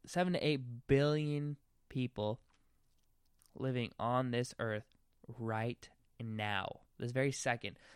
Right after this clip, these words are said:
there's people dying and being born this very second. There's people who have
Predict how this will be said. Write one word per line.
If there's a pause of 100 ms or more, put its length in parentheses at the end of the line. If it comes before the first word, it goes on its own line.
there's
people (960)
dying (500)
and
being
born (300)
this
very
second. (260)
There's
people (360)
who
have